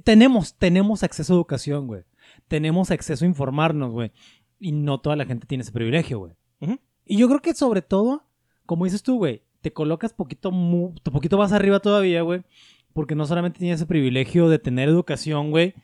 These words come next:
Speaker 1: y de, y de seguirte educando, sino de entender cosas, güey.
Speaker 2: Así es.
Speaker 1: Yo creo que somos privilegiados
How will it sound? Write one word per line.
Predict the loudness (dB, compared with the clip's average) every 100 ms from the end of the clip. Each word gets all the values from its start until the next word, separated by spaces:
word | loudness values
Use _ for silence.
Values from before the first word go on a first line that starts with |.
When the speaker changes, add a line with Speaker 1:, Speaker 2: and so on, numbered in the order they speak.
| _
Speaker 1:
y | -8 -6
de, | -6
y | -6
de | -4
seguirte | -4 -8 -2
educando, | -2 0 0 0 0
sino | 0 0
de | -2
entender | -2 -2 -2 0 0 0 0
cosas, | -2 -2 -10 -10
güey. | -14
Speaker 2:
Así | -16 -16 -16
es. | -20 _
Speaker 1:
Yo | 2
creo | 4 8
que |
somos | 6 6
privilegiados | 6 4 4 0 2 2 0